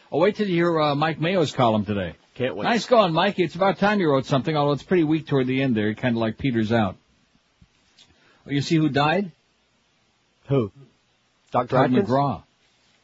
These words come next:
Speaker 2: Who?
Speaker 1: Let me say it again. Tug McGraw.
Speaker 2: Who the hell's that?
Speaker 1: The zany relief pitcher who coined the phrase, "You gotta believe,"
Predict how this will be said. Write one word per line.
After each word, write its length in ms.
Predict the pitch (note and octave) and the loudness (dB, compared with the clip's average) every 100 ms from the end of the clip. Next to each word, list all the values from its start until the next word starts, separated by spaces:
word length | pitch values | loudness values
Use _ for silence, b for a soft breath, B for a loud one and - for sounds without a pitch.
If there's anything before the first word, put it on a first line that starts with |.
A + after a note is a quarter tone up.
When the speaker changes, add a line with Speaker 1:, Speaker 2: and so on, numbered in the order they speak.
| _ _ _ _ _ _ _ _ _ _ | _ _ _ _ _ _ _ _ _ _
Speaker 2:
Who? 120 | E3 | 2
Speaker 1:
Let 80 | A#3+ | 2
me 60 | |
say 160 | - C#3 | 2 0
it 60 | A#2+ | 0
again. 300 | A#2 G2+ F2 _ - | 0 -2 -4 _ -12
Tug 380 | - D3+ D#3+ D3+ - | 0 2 2 -4 -8
McGraw. 560 | B2 G#2+ G#2 A#2 G2 D2+ | -6 -4 0 0 0 -2
Speaker 2:
Who 100 | C#3+ | -2
the 60 | C3+ | 0
hell's 220 | C#3 A#2+ | 0 -2
that? 240 | C3 G2 - _ _ _ - | -4 -6 -12 _ _ _ -4
Speaker 1:
The 220 | A2+ A2 | 0 0
zany 520 | G2+ C#3+ D#3+ F3 F3 | -2 -2 -2 0 0
relief 400 | C#3+ C#3 D3 C#3 | 0 0 0 -2
pitcher 280 | A2 G2 B2 | -6 -4 -2
who 100 | A2+ | -4
coined 340 | - D3 C3+ | -2 0 0
the 60 | A#2+ | -2
phrase, 400 | - B2+ B2 G#2+ | -2 0 0 0
"You 100 | A#2 | -2
gotta 280 | C3 D3+ E3 | 0 0 0
believe," 600 | C#3+ D3 A#2 G#2+ A2+ | 0 0 0 0 -2